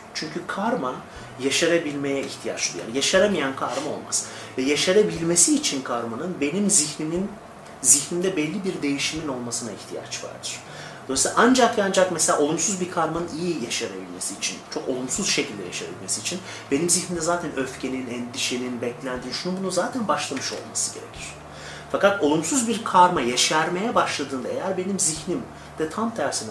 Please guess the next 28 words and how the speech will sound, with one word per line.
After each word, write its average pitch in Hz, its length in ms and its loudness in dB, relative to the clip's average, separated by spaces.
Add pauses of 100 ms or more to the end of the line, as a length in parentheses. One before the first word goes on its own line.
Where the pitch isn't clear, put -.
(100)
huzur 139 320 -4
belirirse, 143 720 -2
sakinlik 101 640 -4
belirirse, 143 800 0
anlatabiliyor 120 500 -8
muyum, 110 180 -6
cesaret 107 540 -2
belirirse 143 500 0 (340)
o 147 60 -2
zaman 175 340 0
olumsuz 156 500 -4
karma 139 480 0
şiddetli - 680 2
sonuç 120 400 -4
vermeyecektir. - 720 -8 (500)
Bunun 185 140 0
örnekleri 170 420 0
var 120 200 0
biliyorsun. 104 380 -6
Esir - 280 4
kampında, 113 540 -6
işte 117 200 -6
Nazilerin 120 460 -2 (420)
elinde 131 300 -2
yaşayan, 110 440 -2 (240)
esir - 280 0
kamplarında 123 460 -6
yaşayan - 380 -4